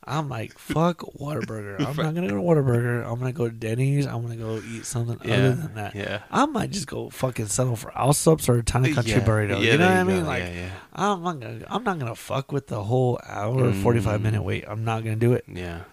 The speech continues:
Speaker 1: Just not. You know what I mean?
Speaker 2: Yeah.
Speaker 1: But I love Whataburger. I will, yeah. I love Whataburger.
Speaker 2: Oh, the, another place I really like is Shake Shack, but it's in bigger cities.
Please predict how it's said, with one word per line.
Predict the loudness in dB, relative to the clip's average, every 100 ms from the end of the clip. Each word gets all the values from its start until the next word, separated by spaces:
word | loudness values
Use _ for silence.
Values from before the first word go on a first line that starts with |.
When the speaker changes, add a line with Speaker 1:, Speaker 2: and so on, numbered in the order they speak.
| -12
Speaker 1:
Just | -8
not. | -2 -2 -4 -14 _ _ _ _ _ -10
You |
know | -6
what |
I | -4
mean? | -6
Speaker 2:
Yeah. | -6 -6
Speaker 1:
But | -4 -2
I | 0
love | 2 6 6 4
Whataburger. | -6 -8 -12 -12
I | -10 -8
will, | -8 -8 -10 -12 -18 _ -8
yeah. | -6 -8 _ _ -20 _ _ _ _ -20 -12
I | -6 -4
love | -2 -4 -6
Whataburger. | -8 -10 -10 -14 -6 2
Speaker 2:
Oh, | 4 2 -2 _ -12
the, | -2 0 2 2
another | 2 2
place | 2 0 0
I |
really | 0 0
like | 0 -4
is | -4
Shake | -2 2 0
Shack, | 0 -2 -2 -6 -6
but | -4
it's | -4
in | -6
bigger | -4 -6
cities. | -6 -6 -8 -12 -16